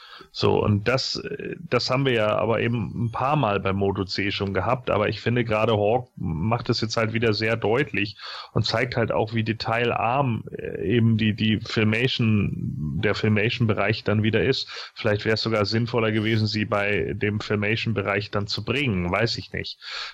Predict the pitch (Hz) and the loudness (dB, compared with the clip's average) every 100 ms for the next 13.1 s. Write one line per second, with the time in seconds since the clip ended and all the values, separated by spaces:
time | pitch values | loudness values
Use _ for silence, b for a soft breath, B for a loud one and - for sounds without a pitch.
0 | - 107 107 95 113 87 64 107 110 110 | -2 0 2 2 0 0 0 0 2 2
1 | - 107 107 104 - - 127 - - - | 0 0 2 2 0 -6 -12 -12 -12 -10
2 | - 120 113 113 139 - 139 123 147 123 | -2 0 2 2 0 0 0 2 2 2
3 | 117 127 127 110 - 131 131 113 117 110 | 2 2 0 -2 -2 2 2 2 0 -2
4 | 107 - 113 151 165 - - 101 107 104 | -4 0 0 2 0 -2 -2 -2 0 2
5 | 90 82 - - 107 - 135 127 107 - | 0 0 -4 -4 -4 2 2 2 -2 0
6 | 120 117 113 107 107 120 120 113 110 104 | 0 2 2 2 2 2 0 0 -2 -2
7 | 101 104 101 104 107 110 107 104 98 - | -2 0 -2 -2 -2 0 0 0 -2 0
8 | 104 113 - 127 - 117 117 - - 67 | -2 -2 0 0 0 -2 -2 -14 -8 -4
9 | 73 - - 110 101 104 123 113 - 107 | -4 -2 -2 0 0 2 2 0 0 -2
10 | 113 110 113 - 110 113 104 101 104 101 | -2 -2 -4 -2 0 0 0 2 0 -2
11 | B B B B - 98 117 117 87 85 | B B B B -8 0 2 4 4 2
12 | 90 - - 87 - - 107 95 127 - | 0 0 0 0 -2 -2 0 2 2 0